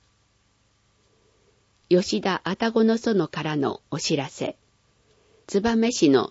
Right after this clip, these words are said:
第六期介護保険事業計画により、吉田愛宕の園のショートステイ二十床を特別養護老人ホームへ転換することとなりました。十月一日日曜から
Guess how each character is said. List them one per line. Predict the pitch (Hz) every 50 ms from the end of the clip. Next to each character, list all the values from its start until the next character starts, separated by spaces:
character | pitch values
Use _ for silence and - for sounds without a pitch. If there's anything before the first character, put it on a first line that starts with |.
| - -
第 | - 226 233 226 196 170
六 | - 175 185 185 _ _
期 | - - 135 - - _ _ _ _ _ -
介 | - 233 233 233
護 | 226 - 226 226
保 | 240 220 214
険 | - 214 214 208 208
事 | - 202 190
業 | 190 214 214 214 208
計 | - - 220 202 190
画 | - - 160 - - 143
に | 143 151 147
よ | 139 139
り、 | 131 143 135 127 - _ _ _ _ _ _ _ _ _ _ -
吉 | 170 180 196 - - 226
田 | 202 214 208 160
愛 | 175 196
宕 | - 220 220 208 220 226
の | 214 220
園 | 226 - 226 214 190 160
の | 147 139 127 - -
シ | - - -
ョ | 233 226 226
ー | 226
ト | - 220 226
ス | - -
テ | - 214 196
イ | 165 127 - -
二 | 165 175 185
十 | - 226
床 | 233 240 - - - 175 165
を | 151 143 143 135 135 123 - _ _ _ _ _ _ _
特 | - 190 180 - 240
別 | 220 240 240 240 - 220
養 | 220 226 226 226 214
護 | 214 - 220 214
老 | 220 220 214 214
人 | 214 214 214 208 214
ホ | 214 - 214 202 185
ー |
ム | 170 156 147 143
へ | 139 127 - - _ _ _
転 | - 214 220 220 220
換 | 214 - 214 208 208 202
す | - 202
る | 185 202 -
こ | - 190
と | - 190 185
と | - 156 143
な | 143 139
り | 143 143 139
ま | 135 131 131
し | - -
た。 | - - - - _ _ _ _ _ _ _ _ _ _ _ _ _ _ _ -
十 | 208 214 233 240 233
月 | 233 240 233 233 - - - -
一 | 208 214 208 -
日 | 196 202 - - 185 -
日 | 165 185 190 - - - 220 220
曜 | 214 190 165
か | - - 160
ら | 151 139 131 -